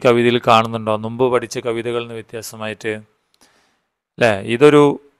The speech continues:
ചുമ്മാ ഒരു ഇങ്ങനെ എഴുതി വച്ചിരിക്കുകയാണ്, അല്ലേ? നമ്മൾ മുമ്പത്തേതിൽ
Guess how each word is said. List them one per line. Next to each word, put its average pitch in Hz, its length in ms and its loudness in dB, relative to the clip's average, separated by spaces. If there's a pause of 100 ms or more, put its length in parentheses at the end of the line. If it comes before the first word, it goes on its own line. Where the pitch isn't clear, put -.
(420)
ചുമ്മാ 135 340 0
ഒരു 135 180 6
ഇങ്ങനെ 135 200 -2
എഴുതി 127 380 4
വച്ചിരിക്കുകയാണ്, 110 540 0
അല്ലേ? 110 260 0 (140)
നമ്മൾ 123 220 -4
മുമ്പത്തേതിൽ 147 720 4